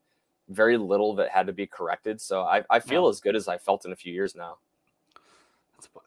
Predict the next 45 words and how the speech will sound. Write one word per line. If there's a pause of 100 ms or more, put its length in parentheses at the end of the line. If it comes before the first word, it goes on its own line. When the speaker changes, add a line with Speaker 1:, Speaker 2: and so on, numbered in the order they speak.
Speaker 2:
that's
what
we
like
to
hear.
I,
I
think
Speaker 1:
Yeah.
Speaker 2:
it's
al-,
also
important
to,
you
know, (200)
it,
lis-,
hearing
you
kinda
be
a
little
discouraged
about
where
you're
at.
You
know,
just
something
that
I've
said
many
times
to
you
runners
out
there
is